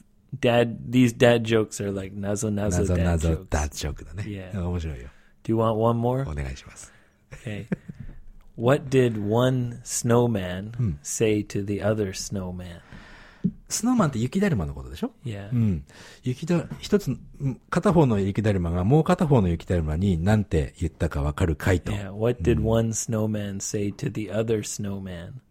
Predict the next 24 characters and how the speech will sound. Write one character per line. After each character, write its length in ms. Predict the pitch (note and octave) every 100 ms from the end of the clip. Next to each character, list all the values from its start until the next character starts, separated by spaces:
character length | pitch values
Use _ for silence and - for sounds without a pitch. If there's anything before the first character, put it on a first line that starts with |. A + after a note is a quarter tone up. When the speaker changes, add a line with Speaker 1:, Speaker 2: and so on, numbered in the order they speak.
| -
Speaker 2:
う 40 |
ん。 320 | D2 C2+ C2+ C#2+ _ _ _ - -
寒 340 | - - F2+
い 40 | C#2+
ね。 300 | B1 C2 - _ _ _ _ - -
ど 80 |
う 20 | -
だ？ 120 | - - _ _ _ - - - - - - - - - - -
Speaker 1:
No. 80 | A2
Speaker 2:
No. 60 | A2+ - - - - - C6+ C6+ - - - - - - - -
<laughs> 0 |
Speaker 1:
で 80 | A2
も 180 | G#2
寒 380 | - G2+ G2+ G2+
い 80 | G2
よ。 80 | - - - - -
Speaker 2:
<laughs> 20 | F#2 F#2+ A2 - - F#3+ - - _ _ B2+
Speaker 1:
No. 120 | G#2 G2+ - - E2 - _
He 120 | - G#2+
said, 420 | - G#2+ G2+ - - - - - _ - - _ _
"Do 100 | G#2+
you 260 | G2 A2 A#2
smell 680 | G#2+ - A2 G#2 G#2 G2+ -
carrots?" 840 | - G2 G2+ A#2+ - - - -